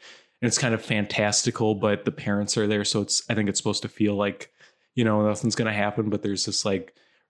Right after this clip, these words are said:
urgency from the main character, this, like, nervousness.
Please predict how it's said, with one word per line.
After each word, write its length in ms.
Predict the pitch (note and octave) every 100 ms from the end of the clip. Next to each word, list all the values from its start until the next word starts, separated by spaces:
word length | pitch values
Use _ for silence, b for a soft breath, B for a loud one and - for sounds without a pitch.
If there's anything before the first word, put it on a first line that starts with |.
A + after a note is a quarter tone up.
| B2+
urgency 640 | A2+ G#2 G#2+ - A2 G#2
from 500 | - G#2 G2 G2+ F#2+
the 60 | G#2+
main 200 | G#2 G2
character, 640 | - G2+ G2+ - G2+ G2 - _ _ _
this, 140 | G2+ -
like, 120 | F#2+
nervousness. 720 | F#2+ G2 G2+ - G#2 G2 -